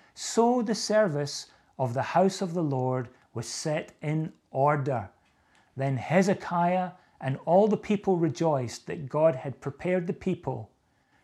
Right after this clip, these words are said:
since the events took place so suddenly." Amen. So can we just reflect on all of that for a moment? As a result of putting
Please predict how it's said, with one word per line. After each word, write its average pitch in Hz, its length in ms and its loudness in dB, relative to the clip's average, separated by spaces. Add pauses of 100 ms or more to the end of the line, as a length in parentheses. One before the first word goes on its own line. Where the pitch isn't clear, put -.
(140)
since 143 360 -4
the 139 160 -2
events 151 420 -4
took - 340 -12
place - 500 -8 (220)
so - 340 -4
suddenly." 110 680 -12 (500)
Amen. 143 520 -2 (680)
So 190 560 2 (800)
can 214 240 0
we 196 120 4
just - 520 -4
reflect 147 600 -6
on 135 160 -4
all 156 280 -4
of 120 140 -6
that 127 320 -6
for 127 180 -8
a 120 80 -6
moment? 127 420 -6 (300)
As 143 160 -2
a 147 100 0
result 175 600 0 (140)
of 131 240 -12
putting 160 500 -4